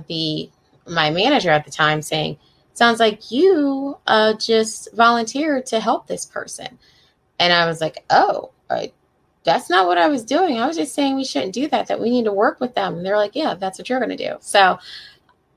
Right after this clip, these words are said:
that was probably one of the best first experiences I had, because I had no idea how to do this. I just knew that it was kinda on me to get this person up to par, or they were gonna lose their job.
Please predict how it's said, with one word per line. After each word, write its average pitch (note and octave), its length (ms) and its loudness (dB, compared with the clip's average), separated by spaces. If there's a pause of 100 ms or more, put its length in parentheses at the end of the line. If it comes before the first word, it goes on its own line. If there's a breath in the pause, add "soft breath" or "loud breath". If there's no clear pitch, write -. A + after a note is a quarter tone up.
(460)
that G#3+ 280 4
was G3+ 260 4
probably A3 320 2
one G#3 120 0
of G3 100 -2
the F#3 80 -4
best C#4 360 2
first B3+ 280 -4
experiences F#3+ 680 -8
I E3+ 140 -2
had, E3 380 -4
because D#3+ 480 -2 (320 loud breath)
I A#3 60 0
had A#3+ 140 2
no A#3+ 100 4
idea G#3+ 260 2
how F#3 160 -2
to D#3+ 80 -12
do D#3 120 -6
this. F3+ 380 -8
I E3 400 2 (140)
just - 260 -8
knew E3+ 220 -2
that E3+ 240 2 (420 loud breath)
it F3+ 80 4
was F3 140 0
kinda G#3 240 0
on G3+ 200 2
me G#3 300 2
to D#3+ 240 0
get E3+ 240 -8
this E3 260 -6
person D#3 760 -2 (960)
up - 180 0
to F3 120 -4
par, F3+ 640 2
or F3 120 0
they F#3 100 4
were A3+ 140 0
gonna G#3+ 120 -2
lose G3 180 -6
their E3 100 -8
job. D3+ 320 -8